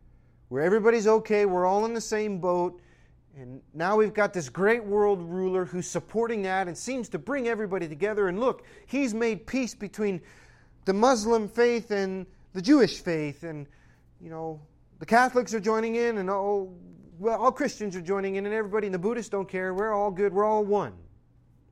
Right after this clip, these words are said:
That's what I see, and so, um,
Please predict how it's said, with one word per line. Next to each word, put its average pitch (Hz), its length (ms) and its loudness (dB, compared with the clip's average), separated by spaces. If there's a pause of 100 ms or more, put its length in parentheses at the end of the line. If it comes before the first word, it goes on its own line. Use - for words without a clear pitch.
(3000)
That's 147 200 -8
what 151 80 -4
I 143 80 -2
see, 120 300 -10
and 110 120 -14
so, 123 300 -10 (840)
um, 64 240 -18